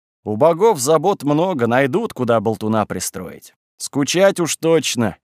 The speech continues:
не буду". "Значит, больше никогда не встретимся? Жаль". "Ты чё, девка, удумала?"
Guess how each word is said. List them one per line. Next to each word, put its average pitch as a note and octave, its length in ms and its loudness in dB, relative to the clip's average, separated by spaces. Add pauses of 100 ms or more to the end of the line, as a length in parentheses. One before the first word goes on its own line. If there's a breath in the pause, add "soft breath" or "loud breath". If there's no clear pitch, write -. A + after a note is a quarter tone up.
(100)
не A#2 180 0
буду". G2+ 480 -6 (1000)
"Значит, C3 440 -2
больше C#3+ 380 -4
никогда C3 400 -4
не D#3 100 -4
встретимся? F3 720 -8 (400)
Жаль". F#3 480 0 (1300)
"Ты A3 220 0
чё, G#3+ 240 2
девка, C3+ 440 2
удумала?" C#3+ 600 0